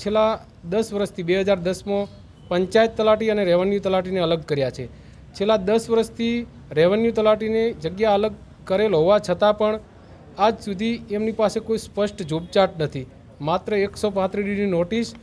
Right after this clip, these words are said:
અને સરકારી પડતર જમીનોનું દબાણ, એના સિવાય કોઈ પણ પ્રકારની કામગીરી એમના જોડે છે નહીં. એ લોકો મામલતદાર કચેરીમાં બેસી રહે છે અને અમારા જોડે ત્રણસો પંચોતેર કરતાં પણ વધારે પ્રકારની કામગીરી અમે પંચાયત તલાટી મિત્રો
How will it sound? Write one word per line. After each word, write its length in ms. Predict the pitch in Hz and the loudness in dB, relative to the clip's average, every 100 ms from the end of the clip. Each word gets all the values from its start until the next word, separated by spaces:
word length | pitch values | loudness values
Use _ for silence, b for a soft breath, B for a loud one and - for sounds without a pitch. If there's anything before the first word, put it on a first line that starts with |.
| B B - | B B -6
અને 100 | 190 | -6
સરકારી 460 | 180 190 208 208 208 | -2 0 2 2 0
પડતર 320 | 190 196 226 185 | -4 0 -2 0
જમીનોનું 400 | 190 202 196 190 | 0 0 -2 -2
દબાણ, 260 | 170 180 160 - 170 | 0 2 0 -4 -4
એના 160 | 196 185 | -2 -2
સિવાય 280 | 190 196 202 - | 0 2 0 0
કોઈ 160 | 202 226 | 2 2
પણ 220 | 220 208 | 2 -4
પ્રકારની 340 | 190 202 196 190 | -4 -4 -2 -2
કામગીરી 360 | 180 180 175 180 | -4 -2 -2 -2
એમના 180 | 175 170 | -2 -2
જોડે 160 | 165 170 | -4 -6
છે 260 | - 170 | -4 0
નહીં. 220 | 185 196 196 B B B - | 2 2 -2 B B B -8
એ 60 | 180 | -4
લોકો 200 | 185 185 | -2 -2
મામલતદાર 460 | 180 170 185 185 196 | 0 0 0 0 0
કચેરીમાં 420 | 196 196 190 180 | 0 -4 -2 -2
બેસી 220 | 170 165 190 | -2 -2 0
રહે 180 | 190 185 | 0 0
છે 100 | 202 202 B B B B B - | -2 -4 B B B B B -4
અને 140 | 196 180 | -4 0
અમારા 320 | 196 220 226 | 2 4 4
જોડે 180 | 214 220 226 | 2 0 0
ત્રણસો 320 | 208 202 196 214 | 0 -2 0 -2
પંચોતેર 500 | 185 180 208 208 208 | -2 -2 -2 -2 -2
કરતાં 300 | 202 196 202 | 0 0 0
પણ 160 | 202 | 0
વધારે 240 | 160 160 190 | 2 2 0
પ્રકારની 400 | 180 185 185 180 | -4 -4 -4 -2
કામગીરી 420 | 175 175 175 196 208 - - | -2 -2 -4 -6 -8 -14 -12
અમે 160 | 165 175 | -6 -4
પંચાયત 400 | 170 151 170 165 | -2 -2 0 0
તલાટી 320 | 160 156 160 156 | 0 0 0 -6
મિત્રો 240 | 147 160 | -6 -8